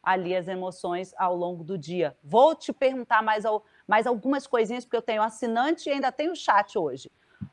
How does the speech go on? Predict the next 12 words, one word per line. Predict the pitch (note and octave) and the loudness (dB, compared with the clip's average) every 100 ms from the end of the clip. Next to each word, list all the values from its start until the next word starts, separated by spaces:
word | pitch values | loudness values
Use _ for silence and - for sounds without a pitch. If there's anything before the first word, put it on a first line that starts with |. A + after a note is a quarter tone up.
| - | -8
Porque | A3+ C#4+ - | 0 0 6
hoje, | B3 B3 E3 C3+ B2+ - | 8 8 6 -4 -14 -6
muitos | F#3 G#3+ - | -6 -4 -2
negócios | G#3 E3 F#3 F#3+ G3 | 0 4 2 2 -4
estão | A3 G#3 | -2 -2
de | |
porta | - G3 F#3+ G3+ | -2 -4 -4 -8
fechada | F#3+ - G3 G3 G#3+ | -10 0 4 4 2
por | - A3+ | -4 -12
conta | G#3 G3+ | -10 -8
da | G3 | -8
pandemia, | - G3+ A3 A#3+ A3 G3+ A#3+ | -6 -6 -4 -2 -2 0 0